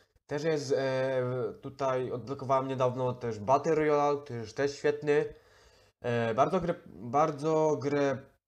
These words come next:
polecam innym graczom na tele-, jeśli macie dobry telefon i dobre te. Ja jestem jako trzeci. No, też może, mogą, a, zajebniemy focio.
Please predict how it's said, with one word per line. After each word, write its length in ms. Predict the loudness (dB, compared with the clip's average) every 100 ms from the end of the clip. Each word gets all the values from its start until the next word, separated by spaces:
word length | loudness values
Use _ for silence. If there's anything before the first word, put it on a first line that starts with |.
| -2
polecam 440 | 0 2 0 -2
innym 320 | -4 -4 -2
graczom 360 | 0 0 -2 -2
na 120 | -2
tele-, 260 | -2 0 -2
jeśli 240 | -4 -8
macie 220 | -8 -4
dobry 300 | 0 2 2
telefon 560 | 2 0 0 -2 -2 -2
i 300 | -4 -6 -10 _ _ -20 -20 _
dobre 400 | -4 -2 0 -2
te. 320 | 2 2 2 0 -12 _ _ _ _ _ _ _ _ _ _ _ _
Ja 120 | -6
jestem 240 | -6 -6 -6
jako 180 | -6 -4
trzeci. 540 | -4 -4 -6 -10 -12 _ _ _ _ _ -8
No, 240 | -6 -6 -8 -10
też 160 | -8 -4
może, 240 | -4 -4
mogą, 300 | -6 -4 0
a, 160 | 0 0 -6 -16 _ -6
zajebniemy 520 | 4 4 4 0 -2
focio. 580 | -2 -2 0 0 0